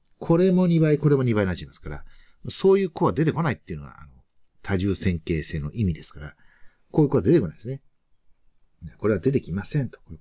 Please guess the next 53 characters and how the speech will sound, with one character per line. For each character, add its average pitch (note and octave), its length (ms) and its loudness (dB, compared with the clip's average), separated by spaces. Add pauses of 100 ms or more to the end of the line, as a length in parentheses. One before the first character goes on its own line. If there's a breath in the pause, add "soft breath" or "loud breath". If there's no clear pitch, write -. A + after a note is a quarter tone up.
う - 20 2
い - 40 2
う - 40 -2
子 A2+ 60 0
は G2 40 2
出 F2 80 -2
て D3 80 0
き - 80 -6
ま E2+ 100 -4
せ A#2 140 -4
ん A2 80 -4
と。 - 120 -20 (200)
こ - 140 -6
う F2+ 60 0
い - 0 -
う - 20 -
こ F2+ 60 0
と - 40 -12
で - 60 -20
す D2+ 60 -8
ね。 F#2+ 160 -6 (420)
こ F#2+ 100 0
の F#2 140 4
子 E2 160 0
は G#2+ 260 0
現 D#2 120 -6 (140)
れ D#3+ 80 4
な D#3 120 -2
い - 100 -20
と。 - 80 -20 (1600)
は D#3+ 60 2
い、 D3+ 40 2
そ F#3+ 100 4
れ - 20 6
で F3 60 4
は C#3 40 4
二 E3+ 120 0
番 C#3+ 160 -2
行 D#2 100 -14
っ - 20 -20
て - 120 -20
み D#2 60 -18
ま - 40 -18
し - 80 -16
ょ - 160 -20 (800)
う。 - 60 -4
二 G3 180 4
番 G#3 160 4
は F#2 60 -4
で - 80 -14
す G#2+ 100 -10
ね、 G#2+ 220 -4 (160)
え - 20 -20